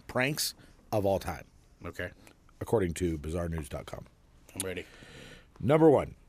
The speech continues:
Speaker 1: spaghetti grows on trees. On April first, nineteen fifty-seven, the B B C T V news show Panorama ran a segment about the Swiss spaghetti harvest, enjoying a bumper year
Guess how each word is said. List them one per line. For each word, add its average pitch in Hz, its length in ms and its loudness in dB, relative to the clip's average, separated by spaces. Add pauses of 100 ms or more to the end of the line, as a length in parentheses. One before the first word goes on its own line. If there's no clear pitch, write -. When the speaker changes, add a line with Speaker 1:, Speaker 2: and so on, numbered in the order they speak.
Speaker 1:
spaghetti 135 400 2
grows 131 220 4
on 120 140 2
trees. - 440 -2
On 107 160 0
April 165 380 6
first, - 440 4 (180)
nineteen 143 260 2
fifty-seven, 127 640 4 (360)
the 117 100 6
B 120 160 6
B 156 140 4
C 151 200 4
T 151 180 2
V 139 340 4
news 135 300 6
show 110 420 4 (640)
Panorama 120 640 4 (400)
ran 135 180 4
a 135 60 4
segment 143 380 4
about 120 240 4
the 110 80 0
Swiss 139 300 4
spaghetti 123 520 2
harvest, 87 500 0 (500)
enjoying 127 960 4
a 117 100 2
bumper 131 360 6
year 117 400 6